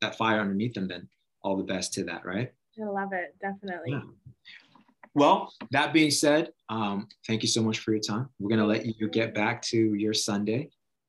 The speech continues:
Speaker 2: Thank you so much. It was great talking to you.
Speaker 1: Pleasure. Yeah, we'll be in touch 'cause, hey, um,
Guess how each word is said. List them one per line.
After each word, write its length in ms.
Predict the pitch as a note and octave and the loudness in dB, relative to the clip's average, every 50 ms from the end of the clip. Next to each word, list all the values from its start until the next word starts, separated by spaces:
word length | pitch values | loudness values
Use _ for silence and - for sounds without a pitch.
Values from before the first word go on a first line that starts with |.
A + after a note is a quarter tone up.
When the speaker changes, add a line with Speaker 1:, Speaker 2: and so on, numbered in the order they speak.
| _ _ | _ _
Speaker 2:
Thank 260 | - A3 G#3 G3 G3 G3+ | -4 -4 -2 -4 -6 -6
you 100 | G#3 G3 G3+ | -8 -8 -4
so 140 | A#3 A3+ A3+ | -4 -2 -2
much. 260 | A#3 B3+ C#4+ D4+ C#4+ C4 | 0 2 0 0 2 2
It 60 | A#3 | 2
was 120 | A3 A3 | 0 0
great 320 | G#3+ - A3+ A3 A3 A3 - | 0 0 0 0 0 -2 -6
talking 460 | - A3 G#3+ G#3+ - - A3 G#3+ G#3+ | -6 -6 -6 -6 -8 -8 -8 -8 -8
to 180 | G#3+ - - G#3+ | -8 -10 -10 -6
you. 360 | G#3+ A3 A3+ C4 E4 G#4 G#4 - - _ _ _ _ - | -4 -2 0 0 0 0 -2 -4 -12 _ _ _ _ 2
Speaker 1:
Pleasure. 200 | A#2 A#2+ A2 G#2 | 4 4 4 4
Yeah, 200 | A2+ B2 B2 A#2 | 4 4 4 4
we'll 140 | A2+ B2 A#2+ | 4 4 4
be 200 | A#2+ C#3+ D3 D3 | 6 6 6 6
in 80 | C3 | 4
touch 240 | - - C#3 C3+ - | 2 2 0 0 2
'cause, 200 | - A#2+ A#2 - - - - _ | 2 0 0 0 -6 -16 -6 _
hey, 240 | D3 C#3 A2 - - - - | 0 0 0 0 -6 -4 0
um, 460 | A2 A2 A2 G#2+ G#2 G2 G2 G2+ - | 2 4 4 4 4 2 0 -2 -6